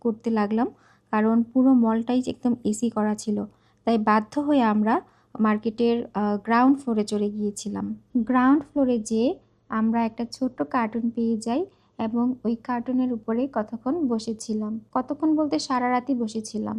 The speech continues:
যেহেতু বৃষ্টির কারণে অনেক লোকজন মলের ভিতরে আটকা পড়েছিল, তাই ওইখানকার গভর্নমেন্ট তার পক্ষ থেকে একটা করে পানি আর একটা করে রুটি আমাদেরকে খেতে দিয়েছিল।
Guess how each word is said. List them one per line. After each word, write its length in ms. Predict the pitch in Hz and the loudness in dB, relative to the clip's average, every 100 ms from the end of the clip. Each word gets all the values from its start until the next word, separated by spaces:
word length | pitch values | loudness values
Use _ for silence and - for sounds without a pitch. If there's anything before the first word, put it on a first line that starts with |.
| 226 - | -6 -2
যেহেতু 460 | 233 247 294 294 | 2 2 2 0
বৃষ্টির 440 | 294 233 220 - 247 | 0 2 0 -2 -2
কারণে 500 | 220 202 208 220 254 - - | 0 0 2 2 0 -4 -2
অনেক 300 | 240 247 - | 2 2 2
লোকজন 440 | 233 220 214 233 226 | 0 0 -2 0 2
মলের 320 | 214 214 220 | 2 0 -2
ভিতরে 320 | 220 214 220 | -2 -4 -2
আটকা 260 | 208 - 214 | -2 -4 -10
পড়েছিল, 500 | 220 220 214 - 226 403 - _ - - - - | -2 -2 -2 -2 0 0 -4 _ -20 -20 -16 -2
তাই 360 | 226 220 226 - | 0 2 0 0
ওইখানকার 680 | 208 - 233 233 233 226 226 | -2 -2 -2 0 0 0 0
গভর্নমেন্ট 720 | 226 208 202 226 226 247 277 - - | 0 0 2 0 2 2 2 -2 -2
তার 180 | 202 202 | 0 0
পক্ষ 280 | 226 226 285 | -2 -2 -2
থেকে 420 | 277 262 254 254 - _ _ - | 0 -2 0 -2 -4 _ _ -6
একটা 300 | 214 - 240 | -6 -6 -4
করে 220 | 247 240 | -2 -2
পানি 480 | 247 226 226 285 480 | 0 0 4 2 0
আর 220 | - 226 214 | -4 0 0
একটা 320 | 214 - 226 | -4 -6 -8
করে 380 | 220 226 285 370 _ _ 202 | -4 0 0 -2 _ _ -4
রুটি 400 | 226 220 240 311 - | -4 -2 -2 -2 0
আমাদেরকে 460 | 220 214 220 - - - | 0 0 -2 -6 -14 -6
খেতে 260 | 226 220 | -6 -4
দিয়েছিল। 460 | 214 208 202 - | -4 -4 -6 -10